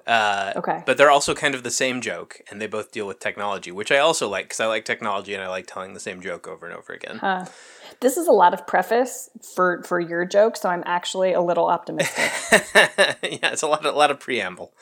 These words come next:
Speaker 1: Um, yes, we hold these jokes to be self-ev-, no, um, so, uh, uh, joke the first. Katie, did you know that Twitter has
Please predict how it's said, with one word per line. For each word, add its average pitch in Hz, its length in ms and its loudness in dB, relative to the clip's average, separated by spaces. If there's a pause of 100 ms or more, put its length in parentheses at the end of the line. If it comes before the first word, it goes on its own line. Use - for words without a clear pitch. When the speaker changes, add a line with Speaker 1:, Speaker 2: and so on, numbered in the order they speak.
(380)
Speaker 1:
Um, 139 720 0 (160)
yes, 113 380 -6 (220)
we 151 160 -2
hold 170 300 0
these 175 180 -4
jokes 175 340 0
to 135 80 -10
be 127 120 -6
self-ev-, 127 380 -2
no, 101 220 -8
um, 113 540 -4 (460)
so, 220 400 4
uh, 131 640 2
uh, 110 600 -6
joke 147 260 -4
the 135 60 -8
first. 151 420 -2 (340)
Katie, 214 280 2
did 185 220 -4
you 240 120 -2
know 135 340 4
that 135 220 -4
Twitter 180 380 0
has 98 540 -6